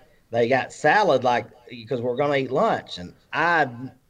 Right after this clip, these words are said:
I'm not a big salad guy, but there was not a piece of lettuce left. Uh, I was like, "If Richard Childress puts it down in front of you, I'm gonna eat it."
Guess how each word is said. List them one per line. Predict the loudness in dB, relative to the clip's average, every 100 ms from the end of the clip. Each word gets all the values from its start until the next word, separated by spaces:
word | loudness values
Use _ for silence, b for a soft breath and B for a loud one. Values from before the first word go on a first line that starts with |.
| -6
I'm | -4 0
not | 2 2
a |
big | 2 0
salad | 0 0 0 -2
guy, | -6 -8 -10
but | -10
there | -4 0
was | 0 -2 -4
not | -4 -2 -4
a |
piece | -4 -6 -6
of | -6
lettuce | -4 -2 -4 -8
left. | -4 -2 -4 -10 -20 _ _ _ -8
Uh, | -4 0
I |
was | 2
like, | 2 0
"If | -2 -2
Richard | -2 -2
Childress | -2 0 0 -2
puts | -4 -4 -2
it |
down | 0 2 2
in | 0
front | 0 0
of | 0
you, | 0
I'm | 0 0
gonna | 0
eat | 0 -2
it." | -6 -12